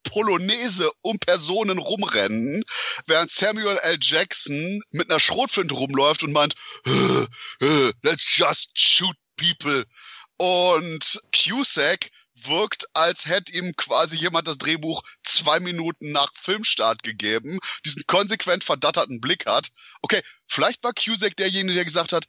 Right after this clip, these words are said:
„Ähm, Entschuldigung, ähm, meinen Sie das ernst?“ Und alle meinten, „Ja.“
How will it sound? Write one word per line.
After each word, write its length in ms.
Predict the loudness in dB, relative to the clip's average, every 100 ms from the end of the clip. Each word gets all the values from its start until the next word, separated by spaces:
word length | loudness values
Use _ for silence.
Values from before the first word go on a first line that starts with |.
| -10 -8 -4
„Ähm, 140 | -4 -4
Entschuldigung, 560 | 0 2 4 4 2 -4 -16 -20 _
ähm, 380 | 2 4 2 -4 -8 _ _
meinen 280 | -2 -2 0
Sie 60 |
das 180 | -2 -2 0
ernst?“ 480 | 0 0 -4 -8 -12 _ _ -8
Und 120 | -2
alle 160 | 0 2
meinten, 300 | 0 0 2
„Ja.“ 460 | 4 6 6 4